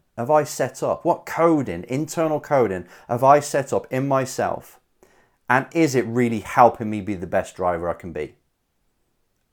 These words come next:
Once again, like everything I do when I teach, this isn't just for race drivers. If you're a business person, an entrepreneur, a salesperson, is my internal coding really aligned with the job I do? And if it isn't,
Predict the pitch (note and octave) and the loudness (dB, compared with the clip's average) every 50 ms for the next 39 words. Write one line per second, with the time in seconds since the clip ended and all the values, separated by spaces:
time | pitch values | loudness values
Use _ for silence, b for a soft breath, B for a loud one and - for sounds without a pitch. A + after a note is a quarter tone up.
0 | _ _ - G#2 A2 B2+ D3 E3+ G3 F#3+ - - F#3 D#3 D#3 A2 F2 F2+ F2 G2 | _ _ -18 -6 4 6 8 8 8 6 0 -4 -2 0 2 2 2 2 -2 -4
1 | - - C3+ C3+ C3 C#3 D#3 C#3+ - C#3+ C3+ C3 B2+ B2+ B2 A2 A2+ G#2 G#2 G2+ | -2 0 0 2 2 2 -2 -4 -4 -4 0 2 2 2 2 2 0 0 0 2
2 | G#2 G2+ G#2 G#2+ A2 A2 A2 A2 - - G#2+ F#2+ G2 - - - _ B B B | 0 0 0 -2 0 0 0 0 -2 -4 -4 -4 -4 -6 -10 -18 _ B B B
3 | B B B C3 B2+ - D3 B2 B2+ C#3+ B2+ A2+ - C3 A2+ - - B2 A#2 A#2 | B B B -8 -6 -6 -6 -4 -4 -6 -4 -2 -2 -2 -2 0 0 0 2 2
4 | A#2+ A2+ B2 A2+ - - - B2 A#2 A2+ G#2 G2 F#2 F2 - - B B B B | 2 2 0 0 -2 -4 -2 0 0 0 0 -2 -4 -6 -6 -12 B B B B
5 | B B C3+ - D#3 D#3 C#3+ C3+ A#2+ A2 G2+ A2+ C3 C#3 C3 B2+ C3 B2+ B2 B2 | B B -6 -2 0 2 4 4 2 2 2 4 4 4 4 2 0 0 -2 -2
6 | - - C3 B2+ B2 A#2 - G2+ G2 G#2 A2+ A#2 B2+ C3+ - C#3+ C3 - C3+ B2+ | 0 4 6 6 6 4 2 -2 0 2 2 2 2 0 -2 -8 -8 -6 -6 -4
7 | C3 C3 B2+ A#2+ G2+ - B B B B B - - - - - C#3 C3 C3+ C3 | 0 2 2 2 2 0 B B B B B -6 -6 -6 -2 2 4 4 4 4
8 | C3 B2+ A#2+ - - - A2+ G#2+ G2 - - - D2+ - - b b b b b | 4 2 0 -2 0 2 2 2 2 0 -4 -8 -10 -10 -12 b b b b b
9 | b b b C#3+ C3+ A#2 B2 C3 B2+ C3 D3 D#3 D#3 D#3+ D#3 - - D#3+ D3+ D3+ | b b b -2 0 0 2 4 6 6 6 6 4 2 -2 -2 -2 -2 -2 0
10 | D3+ C#3+ - - B2+ B2 B2 C3 C3 C#3 C#3 B2+ G#2+ G#2 A#2 A#2+ B2 B2 B2+ B2 | -2 -2 -2 0 2 2 2 2 0 -2 -4 -4 -2 2 2 2 2 4 2 2
11 | A#2+ A2 G#2 A2 A#2+ B2+ C3 A#2+ A#2+ A2+ F#2+ G2+ - - A#2 A2 A2 A2 A2+ A2 | 2 4 4 2 2 0 0 -2 -6 -6 -8 -8 -2 2 2 2 4 4 0 0
12 | G#2 F#2 - F#2+ G2 A2 B2 B2 B2+ _ _ _ _ _ _ _ _ _ _ _ | -2 -2 -2 -2 -2 -2 -2 -6 -10 _ _ _ _ _ _ _ _ _ _ _
13 | _ _ _ _ - - B2+ C3+ C#3 D#3+ D#3 D3+ E3+ F3+ D3+ A#2 F2 C#2+ C2 C#2 | _ _ _ _ -10 -6 -6 -2 0 2 2 4 4 2 2 0 -2 -6 -8 -12
14 | - - - | -16 -18 -20